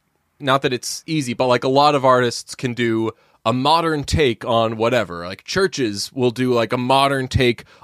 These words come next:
on eighties sounding stuff, and that's so fun and that's so great, and that's kind of the church's thing. But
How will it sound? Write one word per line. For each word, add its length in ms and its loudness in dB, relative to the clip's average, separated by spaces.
on 180 4
eighties 380 2
sounding 380 -4
stuff, 340 -4
and 80 -10
that's 160 -8
so 240 4
fun 300 0
and 100 -6
that's 160 -4
so 220 2
great, 440 -4
and 300 -8
that's 220 -2
kind 240 -2
of 60 -8
the 60 -4
church's 460 -6
thing. 280 -4
But 260 -4